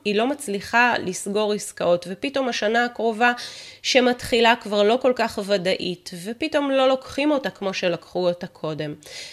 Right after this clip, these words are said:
וכשמתחילה איזושהי שיחה בינינו, אנחנו מדברות ואנחנו מבינות שמה שהיא רוצה זה לעשות משהו שונה לחלוטין. יש בתוכה חלק שרוצה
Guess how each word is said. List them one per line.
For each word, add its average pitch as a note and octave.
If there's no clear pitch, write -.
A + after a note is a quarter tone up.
וכשמתחילה A3
איזושהי B3
שיחה A#3
בינינו, F#3
אנחנו F3
מדברות F3+
ואנחנו F3
מבינות G#3
שמה D#4+
שהיא E4+
רוצה D#4+
זה A#3+
לעשות B3
משהו A3+
שונה F#3
לחלוטין. F#3
יש F3+
בתוכה F3
חלק C#4+
שרוצה F3+